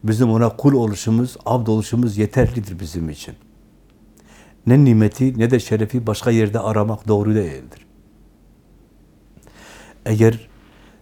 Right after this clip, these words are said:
böyle görür, böyle iman edersek onunla şereflenir, nimetlenmiş oluruz.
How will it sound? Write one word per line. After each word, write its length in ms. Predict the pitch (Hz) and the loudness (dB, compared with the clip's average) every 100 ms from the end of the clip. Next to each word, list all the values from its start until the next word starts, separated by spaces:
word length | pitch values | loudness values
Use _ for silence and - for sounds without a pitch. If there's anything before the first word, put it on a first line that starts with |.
| - | -4
böyle 340 | 110 113 120 | 2 4 4
görür, 400 | 110 113 113 117 | 4 4 2 2
böyle 260 | 107 110 117 | 2 2 0
iman 320 | 110 110 113 | -2 0 0
edersek 440 | 117 175 - 92 - _ _ _ - | 0 -2 -4 -8 -10 _ _ _ 0
onunla 520 | 113 117 104 87 71 _ _ | 2 2 0 -4 -10 _ _
şereflenir, 760 | - - 104 - 104 98 92 - - | -10 -2 -2 0 -2 -2 -6 -10 -2
nimetlenmiş 720 | 107 107 95 98 92 90 - | 0 0 -2 -6 -6 -8 -6
oluruz. 440 | 90 82 80 - | -6 -6 -14 -18